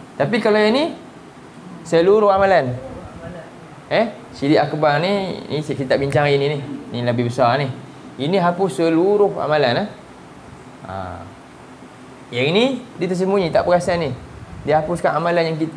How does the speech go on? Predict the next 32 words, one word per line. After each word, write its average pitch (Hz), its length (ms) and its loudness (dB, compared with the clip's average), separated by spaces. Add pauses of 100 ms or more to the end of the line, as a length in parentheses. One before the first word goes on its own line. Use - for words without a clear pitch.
(120)
buat 143 240 0
tu. 117 60 -4 (120)
Kerana 160 240 2
apa? 180 300 -2
Tujuan 143 400 0
dah 139 100 0
lain, 131 380 0
kan? 131 180 -2 (640)
Ria'an 131 480 2
nas. 247 480 0 (400)
Kemudian, 226 480 2 (1400)
dan 214 240 4
akhirnya 208 480 4 (160)
iman 196 220 4 (100)
dia 185 120 6
pun 202 280 2
boleh 190 320 4
hilang. 135 400 0 (640)
"Wala 165 480 4
yu'minu 202 640 2 (560)
billah 208 400 2
wal 202 80 4
yawmil 196 320 2
akhir." 139 240 4 (160)
Dan 170 320 2
dia 185 80 6
tidak 185 320 2
beriman 170 360 0
kepada 160 320 4
Allah 165 200 4
dan 151 80 4
hari 190 320 2